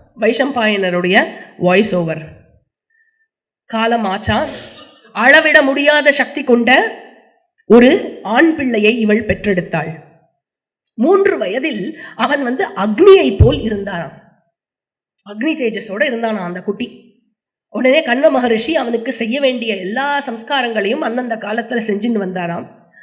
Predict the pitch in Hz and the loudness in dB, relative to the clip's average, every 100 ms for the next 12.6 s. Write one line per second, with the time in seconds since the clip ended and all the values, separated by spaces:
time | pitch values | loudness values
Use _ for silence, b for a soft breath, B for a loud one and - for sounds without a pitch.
0 | b b 202 285 415 403 - 392 294 294 | b b -6 -2 0 0 2 2 2 0
1 | 440 381 320 294 285 247 254 214 370 370 | 2 2 0 -2 0 -2 0 2 2 2
2 | 320 277 269 359 214 214 285 285 269 254 | 0 0 0 -2 -2 0 0 2 2 4
3 | 277 247 240 226 202 233 320 B B B | 2 2 0 0 0 -2 -4 B B B
4 | B 311 320 330 330 339 370 294 277 349 | B -4 -4 -4 -6 -4 -6 -6 -4 -2
5 | 285 - 381 254 294 - 233 294 - 466 | -2 0 0 0 -4 -8 -8 -8 -4 -4
6 | 381 294 269 269 - - 240 233 294 - | 0 0 -2 -4 -8 -6 -2 -2 -4 -4
7 | 381 247 269 330 302 233 262 233 220 233 | -2 -2 -2 0 0 0 -2 -4 -4 -4
8 | 226 233 233 196 415 440 214 226 214 190 | -4 -4 -4 -2 0 2 2 2 0 -2
9 | 156 160 185 208 - - - - _ _ | -6 -8 -10 -10 -10 -14 -20 -20 _ _
10 | _ _ _ _ _ _ _ - 302 311 | _ _ _ _ _ _ _ -4 0 0
11 | 285 277 330 440 269 233 339 339 262 247 | 0 0 2 2 0 -2 -4 -4 -4 -4
12 | 220 269 214 247 302 370 | -2 0 0 2 6 6